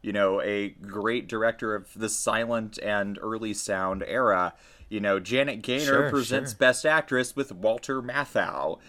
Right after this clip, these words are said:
Speaker 1: You know, it's just kind of the most random, uh, assortment of people that you could possibly ask for. But my favorite combination, uh, presenting the Art Direction Award is Greer Garson and Henry Winkler.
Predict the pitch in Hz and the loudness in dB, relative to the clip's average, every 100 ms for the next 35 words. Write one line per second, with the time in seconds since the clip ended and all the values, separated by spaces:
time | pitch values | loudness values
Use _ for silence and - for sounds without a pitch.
0 | - - 117 117 107 - 123 117 - - | -20 -6 0 4 4 2 0 -4 -6 -6
1 | 117 135 - - 160 160 139 123 110 117 | 0 0 -2 -6 -4 -2 -2 0 2 0
2 | 110 104 95 104 113 123 120 104 95 92 | 0 -8 -4 -2 0 0 2 4 2 -4
3 | 95 _ - - _ _ 110 107 98 90 | -8 _ -20 -20 _ _ 2 4 4 2
4 | 87 87 - - _ - 110 - 143 135 | 0 -2 -6 -18 _ -2 0 2 2 2
5 | 113 113 98 - 123 117 104 98 80 98 | 0 -2 -4 -6 -4 -2 0 0 -2 -8
6 | 98 113 107 - 98 98 92 90 - _ | -8 -4 -2 -2 -8 -4 -4 -4 -8 _
7 | - 120 131 - 107 98 90 113 104 - | 0 2 2 -2 0 0 0 -2 -4 -4
8 | - 196 208 127 98 92 - 127 110 107 | -2 -2 0 2 2 2 0 0 0 -2
9 | 104 - 92 90 92 - _ - _ - | -4 -4 -6 -6 -10 -18 _ -20 _ -2
10 | 110 123 113 131 127 110 107 - 127 - | 0 0 -2 -2 -2 -4 -2 2 2 2
11 | - 101 95 - 101 87 87 - 98 92 | -2 0 0 -2 -4 -4 -6 -6 -4 0
12 | 92 92 92 - - - - 104 92 95 | 2 0 -2 -12 -20 -12 -4 -4 -4 -6
13 | 110 143 151 113 113 131 - 95 95 95 | -4 -2 0 2 2 2 -2 -2 -4 -6
14 | - 196 262 254 233 147 185 170 104 50 | -6 -2 -2 -2 -4 -4 -6 -4 -6 -6
15 | 50 | -10